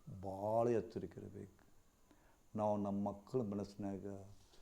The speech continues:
ನೆರೆಹೊರೆಯ ಮನಸ್ಸಿನಾಗ, ಸಂಬಂಧಿಕರ ಮನಸ್ಸಿನಾಗ, ಸುತ್ತಮುತ್ತಲ ಮನಸ್ಸಿನಾಗ ಆ್ಯಂಟಿ ಥಾಟ್ಸ್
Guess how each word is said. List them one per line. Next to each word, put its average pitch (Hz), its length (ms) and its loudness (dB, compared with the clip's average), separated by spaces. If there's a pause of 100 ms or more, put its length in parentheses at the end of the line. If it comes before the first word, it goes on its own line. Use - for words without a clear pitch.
(460)
ನೆರೆಹೊರೆಯ 113 420 6
ಮನಸ್ಸಿನಾಗ, 101 600 0 (560)
ಸಂಬಂಧಿಕರ 117 520 6
ಮನಸ್ಸಿನಾಗ, 98 680 -4
ಸುತ್ತಮುತ್ತಲ 131 560 2
ಮನಸ್ಸಿನಾಗ 107 480 0 (440)
ಆ್ಯಂಟಿ 123 600 6
ಥಾಟ್ಸ್ - 440 0